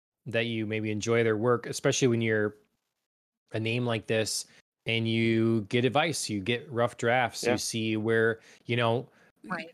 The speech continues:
Speaker 1: sometimes
Speaker 2: Yeah.
Speaker 1: you don't necessarily see your characters for what they are in a way, and, like, in, someone else
Speaker 2: Mm-hmm.
Speaker 1: might see something logical that it would be their next move or the next play
Speaker 2: Mm-hmm.
Speaker 1: that you didn't, and,
Speaker 2: Yeah.
Speaker 1: uh,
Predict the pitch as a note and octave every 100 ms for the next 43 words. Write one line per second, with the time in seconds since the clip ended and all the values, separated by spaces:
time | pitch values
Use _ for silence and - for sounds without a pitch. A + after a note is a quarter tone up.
0 | - - D3 C#3 D3+ D3 D3 D3+ - C3+
1 | C3+ C3+ C#3 - _ F#3+ C#3+ C#3 A#2+ -
2 | C3+ C3 A#2+ - B2+ B2+ B2+ A#2+ - A#2+
3 | B2 - B2+ B2 A2+ - B2 A#2 A#2+ A#2+
4 | A#2 D#3 A2+ G2+ F2+ F#2 G2 G2+ - A#2+
5 | A2 A2+ - A#2+ _ _ _ - C3 A#2+
6 | A#2+ B2+ G#2 A2+ G#2+ G#2 _ _ _ _
7 | _ - C#3+ A#2+ B2+ A#2 A2 G2+ C3+ F3
8 | D#3+ F#2+ E2+ F#2+ - - E3 - C3+ G#2
9 | G2+ A2 G#2+ A#2+ G#2 G#2+ G#2 G#2 - G#2
10 | G2+ G2+ F2 F2+ F#2+ F#2 F#2 - - G2+
11 | F2 F2 F2 - - - _ F2 F2+ E2
12 | F#2+ F2 - - - - _ _ - F#2
13 | F2 E2+ - E2 D#2+